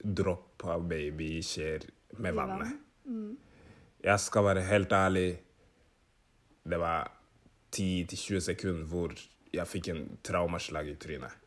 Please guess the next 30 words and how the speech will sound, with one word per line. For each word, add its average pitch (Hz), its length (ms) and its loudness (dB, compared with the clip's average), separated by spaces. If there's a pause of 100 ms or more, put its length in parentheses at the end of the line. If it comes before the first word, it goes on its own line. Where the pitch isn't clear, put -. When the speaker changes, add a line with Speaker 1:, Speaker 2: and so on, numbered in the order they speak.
(1400)
Speaker 2:
Fordi 185 240 -8
hun 175 100 -2
var 175 140 -2
rolig 175 320 -4 (120)
når 208 140 -8
hun 190 80 -8
ble 127 140 -8
Speaker 1:
Ja. 76 180 -2
Speaker 2:
født? - 180 -10 (120)
Speaker 1:
Jeg 104 280 6
er 98 60 8
jo 110 80 6
vant 95 340 2
når 101 240 2
baby 92 240 2
kommer 98 260 0
ut. 107 140 4 (120)
Det - 40 -2
er 90 120 2
skrik 87 580 -6
fra 87 580 -4 (180)
himmel 85 500 -4
og 87 120 -4
blå 82 520 -2
hav 87 380 -4
og - 280 4
alt. - 300 2 (220)
Speaker 2:
<laughs> 208 100 2 (540)
Speaker 1:
Så 123 100 10
når 110 260 10